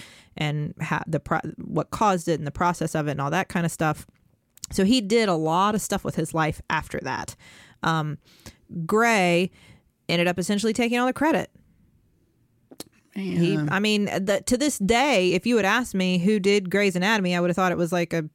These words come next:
Speaker 1: joke. Like, well, I mean,
Speaker 2: Gray?
Speaker 1: Gray
Speaker 2: Yeah.
Speaker 1: did it. I've never heard of Henry Van Dyke Carter until I started researching this. Um, and then his name kind of rung a bell with the leprosy stuff, but I, I certainly didn't know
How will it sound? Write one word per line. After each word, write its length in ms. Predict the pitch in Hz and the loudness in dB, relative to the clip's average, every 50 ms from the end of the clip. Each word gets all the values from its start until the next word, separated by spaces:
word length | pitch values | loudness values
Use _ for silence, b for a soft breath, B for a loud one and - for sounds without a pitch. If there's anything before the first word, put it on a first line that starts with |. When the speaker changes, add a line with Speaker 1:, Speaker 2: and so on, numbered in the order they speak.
| _ - | _ -2
Speaker 1:
joke. 440 | - - 208 220 170 165 156 - - | 0 0 0 0 0 -2 -4 -4 -4
Like, 200 | 170 170 - - | -4 -4 -4 -4
well, 160 | 160 160 156 165 | -4 -4 -4 -4
I 60 | 160 | -4
mean, 260 | 156 151 151 151 143 - 101 - | -6 -6 -6 -8 -8 -10 -12 -12
Speaker 2:
Gray? 380 | - - - 82 87 110 131 160 | -10 -8 -6 -4 -4 -4 -4 -4
Speaker 1:
Gray 480 | 165 165 175 202 240 214 180 160 160 | -2 -2 0 0 0 0 0 0 0
Speaker 2:
Yeah. 220 | 160 107 117 127 117 | -2 -2 -2 -2 -2
Speaker 1:
did 160 | 104 170 165 | -2 -2 -2
it. 80 | 156 B B B - | -4 B B B -4
I've 140 | - 214 226 | -4 0 0
never 260 | 247 247 254 247 208 | 2 2 2 0 0
heard 240 | 196 254 339 381 254 | 2 2 2 4 2
of 80 | 190 | 2
Henry 300 | - - 185 180 175 170 | 0 -2 0 0 0 0
Van 180 | 160 170 170 - | 0 0 0 0
Dyke 160 | 170 160 - | -2 -4 -4
Carter 280 | - 285 285 269 220 190 | -2 -2 0 0 0 0
until 280 | 180 180 - - 185 | -2 -2 -2 -2 -2
I 80 | 175 175 | -2 -2
started 400 | - - 170 160 160 170 180 B B B B B B B B B - | -2 -2 -2 0 0 -2 -2 B B B B B B B B B -2
researching 760 | 180 226 320 415 - - 185 160 131 - - 160 147 147 143 | 2 4 4 4 2 0 -2 -4 -4 -6 -8 -10 -8 -10 -10
this. 400 | - - 85 - - - - B B B B B B B - | -12 -10 -10 -10 -8 -10 -10 B B B B B B B -2
Um, 440 | - 170 165 160 160 160 156 143 b b b b b - | 0 0 0 0 0 -2 -2 -4 b b b b b -4
and 120 | 214 247 | -2 0
then 120 | 294 302 | 0 0
his 200 | 254 254 254 214 | 0 0 -2 0
name 300 | 208 240 247 247 240 233 | 0 0 2 2 0 0
kind 420 | - - - 247 240 254 269 269 254 | -4 -6 -4 -2 0 0 0 0 0
of 200 | 240 233 208 214 | 0 0 0 0
rung 160 | 214 208 202 | -2 0 0
a 60 | 202 | 0
bell 200 | 190 202 196 196 | 0 0 2 2
with 140 | 190 180 - | 0 0 0
the 80 | 175 170 | 0 0
leprosy 500 | 180 214 226 - 196 170 - - 165 160 | 0 0 -2 -2 -4 -4 -4 -4 -4 -4
stuff, 540 | - - - 170 151 151 151 - - - - | -4 -4 -4 -2 -2 -2 -2 -4 -8 -12 -6
but 180 | 180 165 170 | -4 -2 0
I, 160 | - 170 175 165 - - - - | 0 0 0 -2 -4 -8 -8 -4
I 80 | 165 160 | -4 -4
certainly 500 | - - - - 220 220 - 175 170 165 | -2 -2 -2 0 0 0 0 -2 -2 0
didn't 280 | 165 170 160 160 156 | 0 -2 -2 -2 -2
know 460 | 156 151 151 147 147 147 143 147 139 | -2 -2 -2 -2 -2 -2 -4 -4 -6